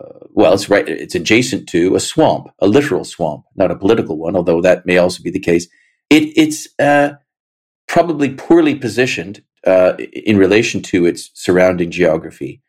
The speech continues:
And yes, it is, it is haunted. And I mean that in, not just in the sense of, um, it's a house that, in which decisions were made that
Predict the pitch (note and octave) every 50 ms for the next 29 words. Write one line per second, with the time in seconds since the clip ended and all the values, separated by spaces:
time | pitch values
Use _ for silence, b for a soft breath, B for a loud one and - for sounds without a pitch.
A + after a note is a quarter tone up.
0 | _ _ _ _ _ _ _ _ _ _ _ - D#3+ F#3 A3 A#3 A3 C#4 D#4+ -
1 | - - - A2+ B2+ B2+ C3 B2+ - - A#2+ A#2+ C#3 D3 D3 D3 - - C3+ E3
2 | E3 - - C#3 - F#2+ F#2+ G2 G2+ G2+ A2 A#2+ A#2+ A2+ A2+ A2+ A2 A2 - G2+
3 | G2 - F2 F2+ - A2 A2+ A#2 A2+ - A#2 G#2+ - - G2+ G2 G2 - - G#2+
4 | G2+ G2+ - F#2+ F#2 F2+ F2 - - _ _ _ _ _ _ _ _ _ _ -
5 | E2+ F2 F2 E2+ E2 E2+ E2+ - - F#2+ F2+ - F#2+ - - A2 G#2 G2+ F#2+ -
6 | - - - G2+ F#2 - G2 F#2 F2+ F#2+ G2+ G2+ - - - - - - A2+ G#2+
7 | G2+ G#2 F2+ F2+ F#2+ F#2+ G2 F#2+ F#2 F#2 F2 F#2 F2 -